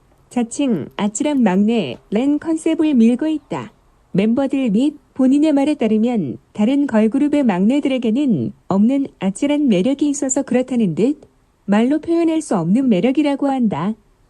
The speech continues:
더불어 멤버들이 인정하는 가장 연애를 잘할 것 같은 멤버 일 위이기도 하다. 연애에 대해 함구하는 듯한 디에스피 때문에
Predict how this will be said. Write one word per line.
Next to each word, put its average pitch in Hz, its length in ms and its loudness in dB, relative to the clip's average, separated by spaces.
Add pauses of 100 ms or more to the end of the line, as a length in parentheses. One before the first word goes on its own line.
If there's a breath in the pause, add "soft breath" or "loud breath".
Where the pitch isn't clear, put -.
더불어 262 360 0
멤버들이 269 640 4
인정하는 233 800 0 (200)
가장 226 380 0
연애를 269 380 0
잘할 208 320 -2
것 311 160 -4
같은 285 380 0
멤버 226 300 2
일 233 360 0 (180)
위이기도 277 380 2
하다. 214 380 -6 (420)
연애에 254 360 2
대해 285 240 0
함구하는 294 580 0
듯한 269 420 -2
디에스피 302 540 2
때문에 214 600 -2